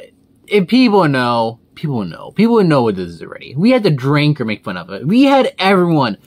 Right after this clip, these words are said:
make fun of season one of Revelations. It was not He-Man. It is about Teela, who is gay.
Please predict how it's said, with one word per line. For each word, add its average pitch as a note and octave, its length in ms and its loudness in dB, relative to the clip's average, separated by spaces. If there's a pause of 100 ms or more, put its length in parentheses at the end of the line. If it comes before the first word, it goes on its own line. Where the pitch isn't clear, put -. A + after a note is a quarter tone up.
(200)
make E3 300 2
fun E3+ 240 2
of C#3+ 120 0
season D3+ 400 0
one C#3+ 160 2
of B2 120 -2
Revelations. G#2 720 -6 (760)
It C#4+ 120 4
was C#4+ 240 4
not A3 180 2
He-Man. F3 720 -2 (960)
It A#3+ 160 4
is C4 240 2
about F#3 320 0
Teela, D3+ 560 0 (480)
who G#3 220 2
is - 160 0
gay. C3+ 640 -2